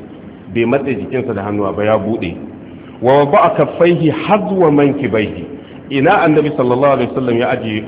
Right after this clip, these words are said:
hannuwansa a ƙasa, ya aje su ne daidai kafaɗarsa.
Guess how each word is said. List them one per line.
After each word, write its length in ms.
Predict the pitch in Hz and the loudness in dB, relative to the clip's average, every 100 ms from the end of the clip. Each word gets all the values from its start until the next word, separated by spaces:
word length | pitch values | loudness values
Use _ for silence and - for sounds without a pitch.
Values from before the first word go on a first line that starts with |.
| - | -6
hannuwansa 500 | 120 123 123 113 131 | -4 0 0 0 -2
a 80 | 104 | 0
ƙasa, 340 | 143 143 156 - - - | 0 2 2 0 -6 -12
ya 200 | 110 120 135 | -2 0 0
aje 220 | 120 113 113 | -2 -6 -6
su 60 | |
ne 180 | 117 107 87 - | -4 -4 -4 -2
daidai 520 | 131 127 127 127 123 123 | 0 0 0 0 -2 -2
kafaɗarsa. 680 | 104 87 - 95 85 - | -4 -4 -8 -10 -12 -12